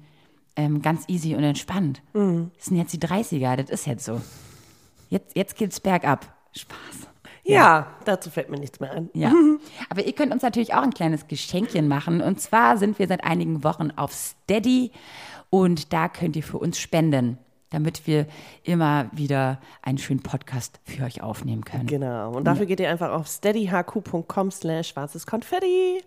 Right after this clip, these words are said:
Speaker 1: Genau. Mehr Informationen gibt's auch auf Instagram oder so. Oder auch jetzt in der Beschreibung.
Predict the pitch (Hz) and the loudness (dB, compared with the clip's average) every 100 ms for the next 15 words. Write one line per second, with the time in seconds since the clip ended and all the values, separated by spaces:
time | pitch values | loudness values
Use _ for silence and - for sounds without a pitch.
0 | _ _ - - 156 131 123 131 170 165 | _ _ -20 -6 -2 0 -2 -2 0 2
1 | 196 170 165 180 160 - 135 - - - | 2 0 0 0 0 -2 -4 -4 -4 -4
2 | 190 165 165 165 165 220 220 170 - 151 | -4 -2 0 0 2 4 6 4 2 -4
3 | - - 139 127 131 - 139 139 139 135 | -6 -4 -2 -2 -4 -4 2 2 4 2